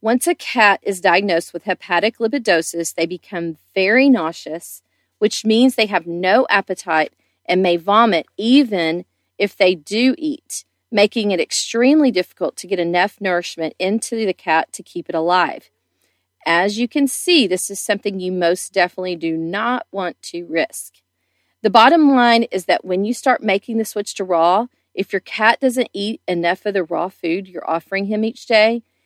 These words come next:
then you must continue to feed him enough of whatever he will eat to sustain him every day, even if that means continuing to feed your pet the sum of its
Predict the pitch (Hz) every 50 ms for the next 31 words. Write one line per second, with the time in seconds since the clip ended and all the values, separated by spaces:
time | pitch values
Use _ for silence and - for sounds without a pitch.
0 | _ _ _ - 196 196 190 185 180 180 185 185 185 196 214 - - - - 277
1 | 254 247 - - 240 208 202 208 202 190 180 _ - 196 180 190 175 180 185 165
2 | 160 170 - 165 170 160 170 170 196 - - 175 160 160 165 180 170 - - 170
3 | 160 165 170 170 165 _ - 156 147 151 156 175 190 214 220 - - 247 262 269
4 | 262 - _ _ _ _ _ _ _ _ _ _ _ _ - - 190 - - 175
5 | - - - - 190 202 208 214 226 220 208 - - 170 175 170 190 208 226 226
6 | 196 208 202 180 160 160 - - 202 196 208 214 240 240 240 233 - - 240 226
7 | - - 254 247 226 180 156 156 - - - 175 160 - - 190 175 185 190 196
8 | 202 208 208 - - 233 - _ - 196 170 156 156 151 - - _ _ _ _
9 | _ _ _ - 175 190 - - - 196 165 143 135 - - - - _ _ _
10 | _ _ _ _ - 180 180 - - - 190 190 196 190 170 170 156 -